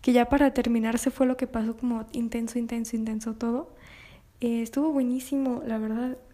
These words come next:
Eh, toda la saga, o sea, bueno, sí, la trilogía más que nada. M-, la terminé, yo creo que en medio mes. O sea, este libro, el último, lo terminé en un día.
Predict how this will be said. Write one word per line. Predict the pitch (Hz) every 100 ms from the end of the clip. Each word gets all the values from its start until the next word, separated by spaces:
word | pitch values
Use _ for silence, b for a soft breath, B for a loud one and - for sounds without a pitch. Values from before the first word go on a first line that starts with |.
| -
Eh, | 226 233 -
toda | 277 359
la | 294
saga, | 254 254 269 285
o | 254
sea, | 247
bueno, | 240 220 220
sí, | - 262 247
la | 233 226
trilogía | 240 226 220 - 262
más | 247 240
que | -
nada. | 240 - 269 B B B B B B
M-, | 254 247 -
la | 254
terminé, | 254 262 254 247 254 269 277 262 - - -
yo | 247
creo | 247 254
que | 277
en | 262 240 226 214 190 185 B B B B - -
medio | 220 214 214 233 262
mes. | 262 370 - - - - - - - - - -
O | 269
sea, | 285
este | 403 427
libro, | 415 494 -
el | 285
último, | 294 453 539 539 - - - -
lo | 277 277
terminé | 277 254 254 285 320 339 339 - -
en | 254 240 233 233 - - -
un | 302 294
día. | 254 220 220